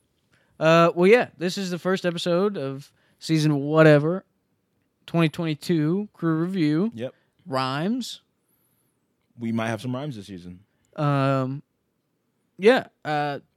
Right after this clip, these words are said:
Speaker 1: I don't know what this one will be titled. It'll probably just be, you know,
Speaker 2: It'll be, it'll be stock.
Speaker 1: dipping our toe back in the podcasting water,
Speaker 2: Yep.
Speaker 1: podcast pond.
Speaker 2: The pod pod. And I guess the pod pool.
Speaker 1: The pod pool.
Speaker 2: Yep.
Speaker 1: Dipping our toe in the pod pool.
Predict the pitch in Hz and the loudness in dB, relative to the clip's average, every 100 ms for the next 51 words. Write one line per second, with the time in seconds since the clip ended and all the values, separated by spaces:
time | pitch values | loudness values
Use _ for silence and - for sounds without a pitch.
0 | _ _ _ _ _ _ - 185 202 180 | _ _ _ _ _ _ -4 0 0 -2
1 | 175 175 185 165 143 - 196 143 120 165 | -4 -6 -4 -4 -8 -6 -6 -6 -12 -16
2 | _ _ _ _ _ _ _ 156 151 185 | _ _ _ _ _ _ _ -12 -6 -2
3 | 180 160 147 - 143 135 123 113 131 127 | -2 -2 -6 -8 -6 -6 -6 -6 -6 -4
4 | 104 107 131 123 - 92 92 156 151 147 | -6 -6 -8 -8 -10 -10 -8 -8 -6 -6
5 | 139 - 151 143 139 135 135 135 127 131 | -6 -6 -4 -4 -6 -8 -8 -10 -12 -12
6 | - 127 123 135 127 - 123 127 135 120 | -10 -10 -8 -10 -10 -12 -12 -12 -12 -14
7 | 120 _ _ _ 143 135 - 131 - - | -18 _ _ _ -8 -6 -6 -8 -10 -16
8 | 117 120 120 127 107 107 90 _ _ _ | -16 -16 -8 -6 -6 -8 -12 _ _ _
9 | _ _ _ _ 123 143 139 - 110 113 | _ _ _ _ -10 -8 -8 -10 -18 -14
10 | 104 - 117 131 165 _ _ _ 147 139 | -14 -12 -12 -12 -18 _ _ _ -14 -8
11 | 123 123 - 107 131 _ 101 82 _ _ | -8 -10 -18 -20 -20 _ -12 -12 _ _
12 | _ _ 131 139 143 139 - 156 135 131 | _ _ -16 -12 -10 -12 -8 -8 -6 -8
13 | - - 123 120 - 110 104 | -10 -14 -14 -16 -18 -20 -20